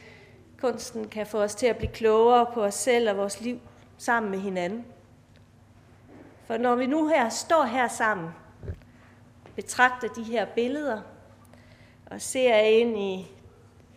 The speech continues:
billedernes mange vinduer og ud i talrige horisonter, så nærer det samtalen om, hvem vi er og hvem vi kan blive. En samtale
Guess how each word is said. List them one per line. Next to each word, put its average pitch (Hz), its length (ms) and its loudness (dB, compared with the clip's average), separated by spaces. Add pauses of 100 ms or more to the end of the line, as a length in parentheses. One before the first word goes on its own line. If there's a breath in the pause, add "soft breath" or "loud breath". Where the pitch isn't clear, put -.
(180)
billedernes 247 680 4
mange 214 400 2
vinduer 240 680 2
og 208 300 -4
ud 233 100 -2
i 220 100 -2
talrige 214 640 -4
horisonter, 202 680 -4 (1400 loud breath)
så 254 140 -8
nærer 233 420 2
det 240 100 -4
samtalen 220 840 0
om, 208 160 2
hvem 208 280 -4
vi 202 120 -6
er 190 180 -2 (840)
og 220 100 -2
hvem 202 220 -2
vi 208 80 -8
kan 226 160 -8
blive. 196 400 -10 (1200)
En 185 120 -12
samtale 226 880 0